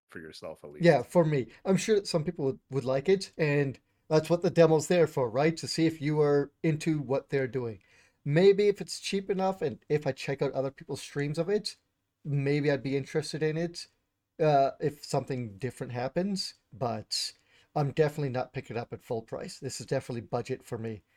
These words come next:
Speaker 2: <laughs>
Speaker 1: This was, this was the, the game that they said the, the demo, um, progress transfers over to the main game, right?
Speaker 2: Yeah. So what I've gone through is, like, the first week of the game, and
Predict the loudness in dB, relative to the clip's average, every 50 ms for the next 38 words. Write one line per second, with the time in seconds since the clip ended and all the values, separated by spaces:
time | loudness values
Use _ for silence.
0 | _ _ _ _ -2 4 4 4 4 4 -2 -2 _ -10 -10 -10 -10 -8 -8 -6
1 | -6 -6 -8 -14 -14 -12 -12 -10 -8 -8 -8 -10 -12 -12 _ -8 -8 -8 -8 -10
2 | -12 -14 -14 -14 -10 -10 -10 -10 -10 -10 -12 -12 -10 -8 -8 -8 -8 -12 _ -16
3 | -14 -12 -10 -10 -12 -14 _ _ _ -16 -12 -10 -10 -10 -8 -10 -10 -10 -12 -14
4 | -16 _ -14 -12 -12 -10 -12 -12 -14 -16 -18 -20 -20 -20 _ _ _ _ _ _
5 | _ _ _ _ _ _ _ _ _ _ _ -8 -8 -6 -6 -8 -10 -12 -10 -10
6 | -10 -10 -10 -12 -14 -12 -12 -12 -14 -16 -18 -18 -18 -16 -16 -16 -16 -18 -18 -16
7 | -18 -18 -18 -18 _ _ _ _ _ 0 0 0 0 _ _ _ _ _ _ 4
8 | 6 6 8 8 6 2 2 -2 4 6 6 6 6 4 0 2 2 0 0 0
9 | -4 -6 -6 -6 -6 -6 0 _ 2 2 4 2 2 2 2 -2 -8 -2 0 0
10 | 0 0 -4 -12 -6 -2 -2 -2 -2 -2 -4 -4 -4 -4 -2 0 0 0 -2 -4
11 | -6 -8 -8 -8 -6 -8 -10 -12